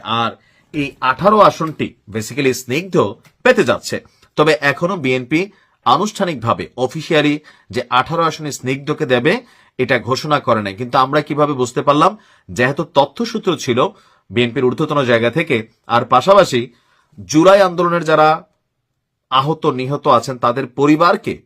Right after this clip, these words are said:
কানেক্ট করার মাধ্যমে জুলাই আন্দোলনের বা জুলাই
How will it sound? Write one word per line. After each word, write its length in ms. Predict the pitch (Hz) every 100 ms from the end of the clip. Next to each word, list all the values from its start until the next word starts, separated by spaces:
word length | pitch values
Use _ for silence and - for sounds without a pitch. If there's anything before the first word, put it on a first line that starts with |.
| _
কানেক্ট 400 | 117 135 180 175 -
করার 240 | 131 113
মাধ্যমে 500 | 104 98 87 107 123 196 262 _ _ _ 98
জুলাই 320 | 131 143 156 143
আন্দোলনের 520 | 135 143 139 139 135 131 _ -
বা 140 | 98
জুলাই 380 | 117 101 135 147